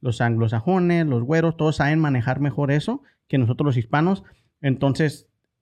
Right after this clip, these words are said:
en cuanto a eso, yo pienso que la mejor persona para decir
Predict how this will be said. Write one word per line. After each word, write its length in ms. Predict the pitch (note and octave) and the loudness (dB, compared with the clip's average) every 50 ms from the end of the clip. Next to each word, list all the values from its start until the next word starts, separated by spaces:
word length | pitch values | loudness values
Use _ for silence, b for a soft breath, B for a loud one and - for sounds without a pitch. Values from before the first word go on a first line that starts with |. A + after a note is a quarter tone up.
| _ | _
en 140 | - C#3 C3 | -2 -2 -2
cuanto 320 | - - C3+ C3+ C3 C3+ B2+ | 0 0 -2 -2 0 0 0
a 80 | B2+ | 0
eso, 220 | C#3+ C#3 - F3+ E3+ | 0 0 0 0 0
yo 120 | D3+ D3+ | 0 0
pienso 220 | - D3 C#3 D#3+ | -2 -2 -4 -4
que 80 | C#3 C#3 | -4 -2
la 80 | C3 B2 | -2 0
mejor 260 | A#2+ A2+ B2+ B2+ A#2 | 0 0 -2 -4 -4
persona 420 | C3 B2+ - C3 C3+ C#3 C3+ - | -4 -4 -2 -2 -2 -2 -4 -4
para 180 | - B2 A#2 A2 | -4 -4 -2 -2
decir 280 | A2 A2+ - - A#2 | -2 -2 -4 -6 -10